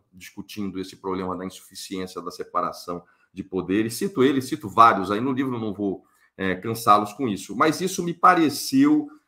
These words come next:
digamos, um fator importante. É, outro fator muito importante é a questão, digamos assim, da tensão entre burocracia e política.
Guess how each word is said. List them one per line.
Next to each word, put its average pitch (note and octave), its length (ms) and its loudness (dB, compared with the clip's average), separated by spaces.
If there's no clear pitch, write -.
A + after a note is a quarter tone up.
digamos, A#2+ 480 0
um C#3 120 -2
fator D#3 300 0
importante. - 580 -8
É, A#2+ 380 -4
outro A#3 240 6
fator D#3+ 320 0
muito C3+ 220 -2
importante G#2+ 800 -4
é B2+ 100 0
a C3+ 80 2
questão, A#2+ 920 -2
digamos G2 460 -8
assim, A2 240 -10
da G#2+ 140 -2
tensão C3+ 800 -4
entre A#2+ 260 -4
burocracia C#3 800 -4
e C3 120 -4
política. G#2+ 800 -6